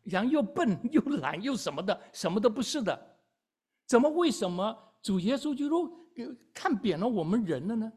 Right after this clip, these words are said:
哎，你要注意啊，耶稣基督是神啊，神看我们人跟羊来比了，跟羊来比了。你说这个到底是怎么回事？你有没有搞错？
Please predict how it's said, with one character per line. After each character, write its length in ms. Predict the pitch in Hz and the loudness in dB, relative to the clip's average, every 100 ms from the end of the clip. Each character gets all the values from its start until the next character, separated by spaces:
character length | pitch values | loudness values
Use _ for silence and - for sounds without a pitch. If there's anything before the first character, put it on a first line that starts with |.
| _ _ _ _ | _ _ _ _
哎， 160 | 180 202 | -6 -6
你 100 | 165 | -4
要 80 | 175 | -6
注 160 | 180 214 | -6 -6
意 100 | 165 | -6
啊， 200 | 151 - _ _ _ _ _ - | -8 -18 _ _ _ _ _ -10
耶 120 | 208 | -8
稣 160 | 202 214 | -6 -8
基 140 | 208 | -8
督 140 | 202 202 | -8 -8
是 100 | 180 | -8
神 280 | - 117 143 | -12 -14 -18
啊， 80 | - _ _ _ _ _ | -20 _ _ _ _ _
神 260 | - - 214 | -12 -4 -2
看 200 | - 302 | -2 -2
我 100 | 175 | -2
们 180 | 156 226 | 0 0
人 240 | 156 202 220 | 0 -2 -4
跟 280 | - 349 311 | -4 -4 0
羊 300 | 190 127 311 | -2 0 2
来 100 | 262 | 2
比 280 | 240 202 131 | 2 0 -6
了， 180 | 123 - _ _ _ _ _ - | -8 -14 _ _ _ _ _ -4
跟 180 | 269 220 | 0 2
羊 200 | 208 233 | 2 2
来 120 | 240 | 0
比 240 | 196 151 | -2 -6
了。 180 | 110 113 _ _ _ _ _ _ _ _ _ _ _ _ | -8 -14 _ _ _ _ _ _ _ _ _ _ _ _
你 100 | - | -14
说 140 | 165 240 | -8 -8
这 120 | 277 | -8
个 80 | 220 | -6
到 120 | 247 | -6
底 80 | 185 | -6
是 60 | |
怎 140 | 180 170 | -6 -6
么 80 | 170 | -6
回 160 | 160 | -8
事？ 180 | 160 190 | -6 -6
你 60 | 170 | -4
有 60 | |
没 40 | 202 | -6
有 40 | |
搞 180 | - 120 | -8 -14
错？ 360 | - 226 160 | -10 -8 -8